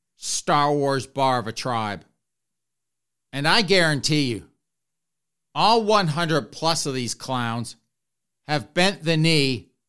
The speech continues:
to our new gender identity overlords,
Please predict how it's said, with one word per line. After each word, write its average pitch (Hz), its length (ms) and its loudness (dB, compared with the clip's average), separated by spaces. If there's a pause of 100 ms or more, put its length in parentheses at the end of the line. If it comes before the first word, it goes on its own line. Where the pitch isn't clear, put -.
(160)
to 151 140 0
our 139 160 4
new 160 340 2 (320)
gender 185 420 4
identity 147 600 2
overlords, 110 720 -4